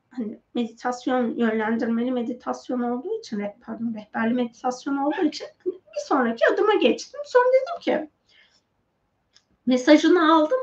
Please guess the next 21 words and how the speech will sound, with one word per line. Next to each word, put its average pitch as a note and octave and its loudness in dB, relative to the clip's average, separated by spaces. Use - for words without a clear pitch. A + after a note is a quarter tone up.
meditasyon E4 2
bitsin, - -6
seninle D4+ 4
ilgileneceğim." B3 0
dedim. - -12
Ben D#4+ 0
hayat A#4 -8
planını F4+ 0
hep E4+ -10
matematiksel D4 -4
öğrenmeyle B3+ 6
geçirmiş A3+ -14
bir A3+ -10
insanım. A#3 -12
Bu F#4+ -6
nedenle B3+ -4
de A#4 -6
sol E4 -4
beynim C#4 0
çok - -8
aktif. - -16